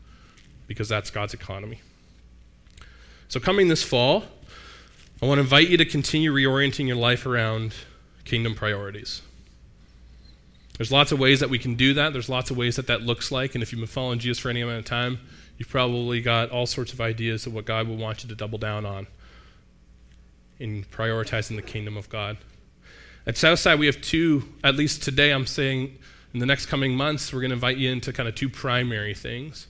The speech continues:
And the first is communities at Southside. Communities at Southside is, um,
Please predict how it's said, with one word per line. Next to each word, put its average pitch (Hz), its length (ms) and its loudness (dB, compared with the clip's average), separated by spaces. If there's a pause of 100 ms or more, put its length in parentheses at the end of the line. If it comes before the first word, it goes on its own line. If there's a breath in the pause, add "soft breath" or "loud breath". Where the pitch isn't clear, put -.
(480 loud breath)
And 110 80 -8
the 107 60 -6
first 135 720 -2
is 113 420 -4
communities 123 540 -2
at 120 120 -4
Southside. 131 460 -4 (2750 loud breath)
Communities 131 380 2
at 120 120 0
Southside 135 520 2
is, 123 260 -2
um, 117 320 -2